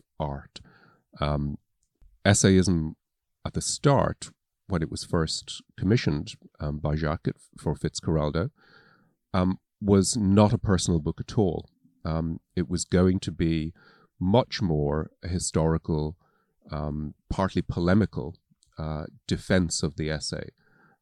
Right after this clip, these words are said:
as well as, I suppose, a kind of survey of why, again, this is about a decade ago,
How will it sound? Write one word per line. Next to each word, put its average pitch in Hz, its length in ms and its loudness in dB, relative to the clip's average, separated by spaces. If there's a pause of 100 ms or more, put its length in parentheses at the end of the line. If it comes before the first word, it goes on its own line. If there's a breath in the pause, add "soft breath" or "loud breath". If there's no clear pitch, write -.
as 85 120 -6
well 90 240 4
as, 92 140 2
I 82 60 0
suppose, 80 460 -2
a 85 40 -6
kind 80 200 -4
of 78 80 -8
survey 82 680 0 (680)
of - 240 -8
why, 90 580 0 (540)
again, 80 260 -2
this 82 160 -4
is 82 80 -6
about 76 220 -2
a 71 60 -6
decade 92 380 -2
ago, 76 440 -2